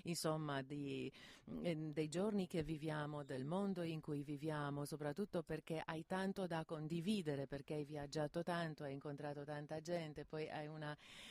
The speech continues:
eh, straordinaria esperienza alle spalle.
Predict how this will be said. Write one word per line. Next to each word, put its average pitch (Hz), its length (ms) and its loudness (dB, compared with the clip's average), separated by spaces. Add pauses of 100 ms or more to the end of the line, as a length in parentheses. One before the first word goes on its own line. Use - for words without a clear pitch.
(120)
eh, 151 120 0
straordinaria 170 800 0
esperienza 165 760 0
alle 147 280 0
spalle. 170 760 0